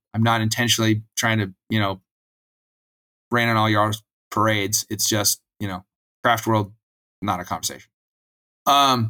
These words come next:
okay, so, um, also, that said, we also know from that announcement that the Warcom was on that I was just looking up, uh, and referencing that the new codexes are supposed to start dropping sometime this fall, which I'm guessing is probably starting in September-ish.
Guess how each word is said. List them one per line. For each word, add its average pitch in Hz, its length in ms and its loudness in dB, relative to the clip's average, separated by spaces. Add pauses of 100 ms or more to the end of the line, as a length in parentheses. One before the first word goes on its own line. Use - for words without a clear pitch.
okay, 156 240 2 (300)
so, - 360 2 (360)
um, 139 260 2
also, 170 280 4
that 143 180 2
said, 139 220 4
we 135 100 6
also 143 320 4
know 131 440 4
from 117 520 2
that 104 120 -2
announcement 120 420 2
that 110 140 -4 (140)
the 110 240 0 (100)
Warcom 127 440 4
was 113 120 2
on 120 200 4
that 110 100 2
I 110 60 4
was 107 140 0
just 110 160 -2
looking 110 240 0
up, 110 220 -2 (380)
uh, 113 200 0
and 113 120 0
referencing 113 600 2 (240)
that 110 140 -2
the 120 60 2
new 135 160 4
codexes 151 580 4
are 123 60 0
supposed 131 260 2
to 123 80 0
start 117 240 2
dropping 120 640 2 (180)
sometime 127 520 2
this 117 200 2
fall, 135 460 4
which 120 240 2
I'm 113 160 0
guessing 117 380 0
is 110 480 2
probably 113 460 4
starting 107 360 0
in 104 80 -2
September-ish. 98 1000 -4